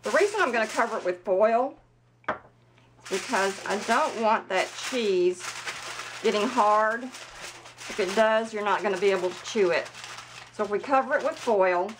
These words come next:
it's gonna keep the cheese soft and it'll make it easier for you to eat.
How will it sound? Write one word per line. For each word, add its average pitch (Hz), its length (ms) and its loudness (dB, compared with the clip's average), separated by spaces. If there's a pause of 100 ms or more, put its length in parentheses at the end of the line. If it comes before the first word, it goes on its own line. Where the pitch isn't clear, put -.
(1160)
it's 196 160 -4
gonna 208 220 2
keep 226 260 -2
the - 100 -16
cheese 220 380 0
soft 180 680 2
and 196 80 -2
it'll 185 140 0
make 185 220 0
it - 120 -6
easier 190 380 2
for 190 200 0
you 180 180 4
to 180 200 -2
eat. 180 220 4